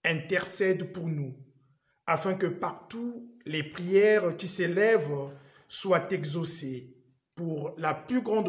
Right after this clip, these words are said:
gloire de Dieu et le salut de l'humanité.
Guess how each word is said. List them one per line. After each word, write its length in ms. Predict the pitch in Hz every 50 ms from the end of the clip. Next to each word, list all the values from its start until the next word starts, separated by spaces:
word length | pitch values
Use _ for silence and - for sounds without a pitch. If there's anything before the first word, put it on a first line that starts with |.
| 156
gloire 320 | 147 160 170 160 160 147 143
de 100 | 156 147
Dieu 600 | 131 127 - 180 202 214 226 233 220 - - - - _ _ _ _ _ -
et 240 | 165 165 165 165 165 156
le 200 | 147 147 147 135
salut 600 | - - - 180 156 151 151 151 151 151 147 131
de 200 | 131 135 131 131
l'humanité. 880 | 131 139 165 180 170 143 127 117 110 - - - - - - - _ _